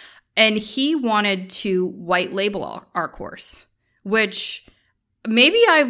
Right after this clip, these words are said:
my head is in the ground. I'm, uh, you know, I'm stuck in the sand. I'd never heard of that before. Um, where he basically wanted to take our course and upload it into his platform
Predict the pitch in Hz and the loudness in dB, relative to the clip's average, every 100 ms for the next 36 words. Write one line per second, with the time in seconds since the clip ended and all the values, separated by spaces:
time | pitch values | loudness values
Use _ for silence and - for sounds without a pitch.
0 | 226 247 247 277 262 277 269 247 233 233 | 4 4 4 2 0 2 2 2 2 2
1 | 233 220 208 - 202 208 196 180 185 226 | 4 2 0 -4 -4 -2 -2 -2 -2 -2
2 | 226 196 190 202 196 208 311 330 370 302 | -2 -2 -2 -4 0 2 4 2 2 0
3 | - 214 247 196 175 135 - - 139 - | 0 0 2 0 -2 -4 -6 -14 -14 -14
4 | - _ _ _ _ _ _ - 196 180 | -16 _ _ _ _ _ _ 0 2 4
5 | 175 170 185 214 214 262 277 269 262 247 | 0 -4 -4 -4 -2 -2 2 2 2 -2
6 | 240 220 202 202 202 180 175 - 226 240 | -2 -2 0 0 0 -4 -8 -2 0 2
7 | 254 254 - 185 160 170 - - - 196 | 0 -2 -4 -4 -2 -4 -8 -12 -6 -4
8 | 185 190 220 254 - 220 180 175 170 - | -4 -4 0 0 0 -2 0 0 -2 -2
9 | 190 190 190 196 190 - 214 208 - - | -4 -2 -4 -4 -6 -6 -2 -2 -2 -8
10 | 160 147 151 180 | -10 -10 -12 -14